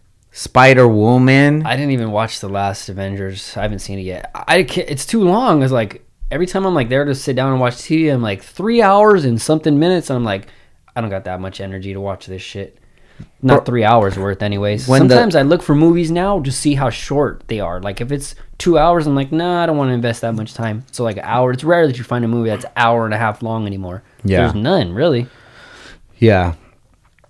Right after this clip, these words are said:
Speaker 1: But, um, I think I think The Dark Knight was such a great movie
Speaker 2: Mm-hmm.
Speaker 1: that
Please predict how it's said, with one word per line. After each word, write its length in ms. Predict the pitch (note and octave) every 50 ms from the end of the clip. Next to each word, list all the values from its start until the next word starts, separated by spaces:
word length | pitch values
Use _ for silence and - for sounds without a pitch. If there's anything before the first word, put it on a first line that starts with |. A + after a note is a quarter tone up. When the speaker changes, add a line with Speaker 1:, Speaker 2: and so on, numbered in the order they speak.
| _ - G#2
Speaker 1:
But, 300 | G#2 - A#2+ A2 A2 G#2
um, 400 | G#2+ G#2 G2+ G2 F#2+ F2+ E2 D#2+ - - - _ _ _ _ -
I 80 | A#2+ A#2+
think 340 | - - F#3+ F3 E3 C#3 - - - - - F#3 - - - _ _ _ _ _ _ _ _ _ _ _ _ _ _ _ _ _ _ _ -
I 60 | A#2+ B2+
think 240 | - E3 D#3 C#3
The 120 | D3 D3+ C3+
Dark 520 | A2+ F#2 - - G2 G#2 A2+ A2 - - -
Knight 380 | G2 F#2+ F#2+ G2+ A2 - -
was 200 | G#2+ G2 G2 F#2 -
such 420 | - - - - A2 G#2 - -
a 60 | B2 G2
great 480 | F#2 - - F#2 G2+ G2+ A2 G#2+ -
movie 540 | - - A#2 A2 A2 A2+ A#2 C3 C#3 D#3 E3+
Speaker 2:
Mm-hmm. 320 | A2+ - _ - C3+ D3 D3+ A#2 G2+
Speaker 1:
that 320 | A#2 A2+ G#2+ - - _